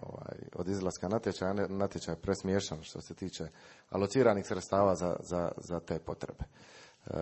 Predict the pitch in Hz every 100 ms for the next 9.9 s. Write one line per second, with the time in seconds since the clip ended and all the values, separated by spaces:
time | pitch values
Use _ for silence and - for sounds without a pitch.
0 | 82 85 85 85 85 82 87 110 113 -
1 | 104 - 104 117 117 127 117 107 104 120
2 | 123 113 107 104 101 107 101 95 120 -
3 | 101 101 98 120 107 98 107 110 104 98
4 | 98 104 98 110 95 - 87 92 113 110
5 | 98 - - - _ - 92 113 107 101
6 | 117 127 123 113 120 123 104 104 104 -
7 | 113 117 123 - - 110 107 131 131 123
8 | 123 127 107 92 87 - 95 98 90 -
9 | 90 92 101 - 87 85 101 - 151